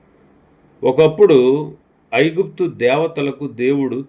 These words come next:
తీర్పు జరిగించాడు. తాను ఒక్కడే దేవుడనని వాళ్ళకి నిరూపించాడు. నిర్గమకాండం పన్నెండవ అధ్యాయం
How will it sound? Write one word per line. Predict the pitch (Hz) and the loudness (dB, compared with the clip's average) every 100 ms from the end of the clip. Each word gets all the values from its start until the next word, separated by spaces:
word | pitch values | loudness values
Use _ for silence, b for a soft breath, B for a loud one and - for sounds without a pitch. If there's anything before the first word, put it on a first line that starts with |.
| _ | _
తీర్పు | 151 165 - 170 | -10 -10 -12 -12
జరిగించాడు. | 127 131 131 127 101 95 - - _ _ _ _ _ _ _ _ _ _ _ _ _ _ _ _ _ _ _ _ _ _ _ | -4 -4 -4 -6 -12 -16 -20 -20 _ _ _ _ _ _ _ _ _ _ _ _ _ _ _ _ _ _ _ _ _ _ _
తాను | 117 123 127 | -8 -4 -2
ఒక్కడే | 113 113 - - 143 151 160 | -4 -6 -8 -6 0 2 2
దేవుడనని | 143 123 135 139 127 120 113 120 92 - _ _ _ _ _ _ _ _ _ _ _ | 2 0 0 0 -4 -6 -8 -10 -14 -16 _ _ _ _ _ _ _ _ _ _ _
వాళ్ళకి | 110 117 120 131 | -14 -10 -10 -10
నిరూపించాడు. | 110 123 147 156 113 85 - - _ _ _ _ _ _ _ _ _ _ _ _ _ _ _ _ _ 104 | -8 -6 -6 -6 -10 -14 -20 -20 _ _ _ _ _ _ _ _ _ _ _ _ _ _ _ _ _ -14
నిర్గమకాండం | 104 98 123 120 - 104 110 143 - _ _ _ _ _ _ _ _ _ _ _ _ _ _ - | -12 -6 -4 -4 -6 -8 -6 -10 -12 _ _ _ _ _ _ _ _ _ _ _ _ _ _ -12
పన్నెండవ | 101 113 117 113 104 | -10 -8 -6 -6 -6
అధ్యాయం | 92 - 101 - | -8 -10 -8 -10